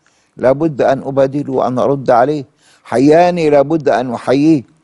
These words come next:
وربنا قال لنا: "وإذا حييتم بتحية فحيوا بأحسن منها أو ردوها". فرد التحية فرض،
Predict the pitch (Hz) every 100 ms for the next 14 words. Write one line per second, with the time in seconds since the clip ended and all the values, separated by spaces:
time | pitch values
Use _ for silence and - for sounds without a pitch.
0 | _ _ _ _ - 101 117 131 113 113
1 | 104 95 98 98 98 - 85 98 120 101
2 | - 67 73 80 - 73 - 90 90 92
3 | - 69 73 - 78 - 101 87 71 82
4 | 76 - - - 69 - 92 90 98 107
5 | 123 104 101 90 113 104 107 101 85 -
6 | _ _ _ _ _ _ _ _ _ _
7 | _ _ _ _ _ 104 127 170 147 139
8 | - - 151 156 131 - 139